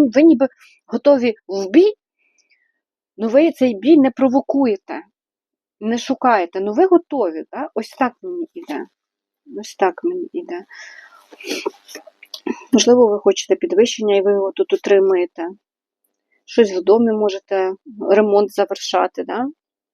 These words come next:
Хтось може приїжджати важливий, тут на дні колісниця знов. Шістка жезлів, ваша перемога. Ви відчуваєте, що ви знайшли якийсь шлях, який веде вас до перемоги. Перемоги в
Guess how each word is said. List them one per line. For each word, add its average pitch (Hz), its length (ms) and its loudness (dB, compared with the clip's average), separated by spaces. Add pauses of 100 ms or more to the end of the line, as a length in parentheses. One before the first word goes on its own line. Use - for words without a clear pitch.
Хтось 214 160 -6
може 214 220 -2
приїжджати 208 720 0
важливий, 185 500 -8
тут - 180 -20
на 185 100 -8
дні 190 180 -6
колісниця 196 680 -2
знов. 190 320 0 (500)
Шістка - 380 0
жезлів, 214 320 2
ваша 254 300 0
перемога. 214 560 -4
Ви 233 120 0
відчуваєте, 214 640 -2
що - 200 -10
ви 202 100 0
знайшли 185 400 -2
якийсь - 260 -6
шлях, 240 340 0 (160)
який 185 160 -8
веде 190 180 -2
вас 202 240 -2
до 190 100 -4
перемоги. 320 560 -12 (2500)
Перемоги 247 440 4
в 202 60 -2